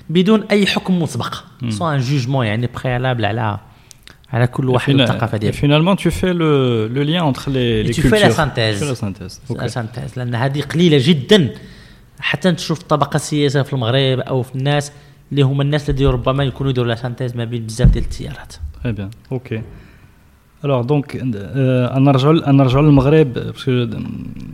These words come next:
Speaker 2: المرحلة ديال الليسي، جو كخوا درتي الليسي محمد سانك.
Speaker 1: آه، تسنيت محمد الخامس.
Speaker 2: آه،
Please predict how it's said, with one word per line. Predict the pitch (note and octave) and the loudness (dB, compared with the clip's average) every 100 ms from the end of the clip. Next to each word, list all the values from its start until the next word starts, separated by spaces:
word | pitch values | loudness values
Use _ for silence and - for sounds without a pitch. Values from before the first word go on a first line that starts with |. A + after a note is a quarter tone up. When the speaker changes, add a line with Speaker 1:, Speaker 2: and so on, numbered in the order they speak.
| - | -10
Speaker 2:
المرحلة | A#2+ B2+ B2 C#3+ C#3 | 0 0 2 2 4
ديال | B2+ B2 A#2+ | 4 2 2
الليسي، | A#2 A2 G#2+ A#2+ - | 2 2 0 -2 -2
جو | F#3+ | -6
كخوا | - | -2
درتي | B2 A2 A#2 | -4 -4 -4
الليسي | A2+ A2 A#2 | -4 -2 -2
محمد | G#2+ - G#2 | -2 -2 -4
سانك. | - E3 G3 - | -2 -2 -4 -4
Speaker 1:
آه، | A2+ A#2 B2 | -4 -4 -6
تسنيت | - C3+ A#2+ | -8 -8 -8
محمد | A#2+ D3+ | -12 -10
الخامس. | C#3 A#2+ B2 D#3+ - - _ - | -10 -8 -6 -8 -10 -20 _ -4
Speaker 2:
آه، | D3 C#3 C#3 C3+ B2+ B2 A#2 A2+ G#2+ | 0 2 4 4 4 2 2 0 -2